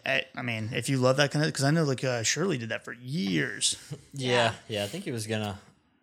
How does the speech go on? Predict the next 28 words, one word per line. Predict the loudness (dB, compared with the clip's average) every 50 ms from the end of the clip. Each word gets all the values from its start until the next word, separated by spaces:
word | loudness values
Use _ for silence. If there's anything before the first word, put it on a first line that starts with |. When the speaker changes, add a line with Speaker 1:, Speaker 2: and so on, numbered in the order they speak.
| _ -12
Speaker 2:
and | -10 -8
then | -6 -4
he | -4 -4
was | -4 -6 -6
thinking | -8 -8 -8 -6
about | -2 0 0 2
opening | 2 0 0 -2 -4 -4 -2
up | -4 -4 -4
his | -6 -6
own | -6 -4 -4 -6
thing, | -6 -6 -6 -6 -6 -6 -6 -6 -6 -6 -6
but | -8 -8
then | -8 -10 -12 -12 -12
took | -12 -14 -14 -12
the | -12 -14 -14 -14 _ _ _ _ _ _ _ _ _ _ _ _
teaching | -16 -14 -14 -12 -12 -12
job | -12 -10 -10 -10 -10 -10 -6
or | -4
Speaker 1:
Mm, | -2 0 0 -2
Speaker 2:
something. | -2 -2
Speaker 1:
oh | 0 2
yeah, | 2 2 2 0 0
yeah. | -2 -4 -4 -6 -8 -12 _ _ -20 -20 -20 -20 -20 -20 -20 -20 _ _ _ _ -4 -4 -4 -2 -4
Now | -6 -6 -4 -4 -4 -4 -8 -14 -8 -4
the | -2 0
rest | 2 2 2
is | 4 4
history. | 4 6 4 4 2 0 -4